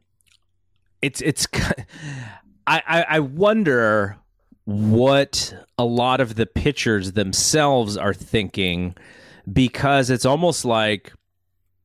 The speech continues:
you know, let's say that, uh,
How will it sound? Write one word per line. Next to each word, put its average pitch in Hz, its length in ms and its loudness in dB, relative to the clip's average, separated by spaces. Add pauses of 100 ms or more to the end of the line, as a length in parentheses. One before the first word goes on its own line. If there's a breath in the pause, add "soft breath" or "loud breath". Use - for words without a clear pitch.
(380)
you 147 120 0
know, 98 100 2
let's 107 240 -2
say 110 220 2
that, 101 260 0 (460 soft breath)
uh, 82 580 -2